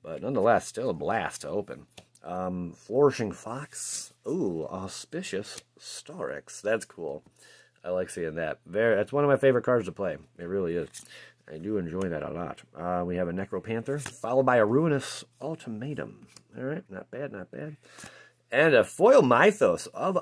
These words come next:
Luna. Pretty cool. People have any luck with these Mythos, or is it Mythos? Mythos, the Fresh Maker? Yeah, whatever. But nice little foil action there. We'll take it. We're doing these, my friends. We're doing these.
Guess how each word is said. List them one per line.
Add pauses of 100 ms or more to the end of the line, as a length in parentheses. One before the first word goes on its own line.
Luna. (100)
Pretty
cool. (520)
People
have
any
luck
with
these
Mythos,
or
is
it
Mythos?
Mythos, (160)
the
Fresh
Maker? (280)
Yeah,
whatever. (480)
But
nice
little
foil
action
there.
We'll
take
it. (840)
We're
doing
these,
my
friends.
We're
doing
these.